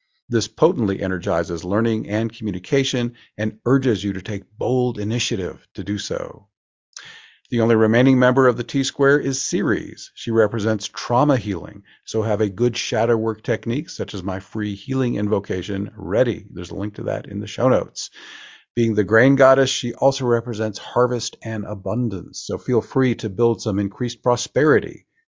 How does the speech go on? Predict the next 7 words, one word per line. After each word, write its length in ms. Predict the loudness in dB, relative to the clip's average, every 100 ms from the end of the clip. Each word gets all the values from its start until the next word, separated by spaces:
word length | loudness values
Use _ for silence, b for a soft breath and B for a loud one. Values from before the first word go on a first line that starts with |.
| -12
into 200 | -8 -6
your 180 | -4
new 200 | 0 0
moon 300 | 0 -2 -6
plans. 720 | -6 -8 -10 -12 -18 -20 -20 _ _ _ _ _ _ _ _
Other 380 | 4 4 4 0
aspects. 800 | -8 -8 -12 -14 _ -18 -18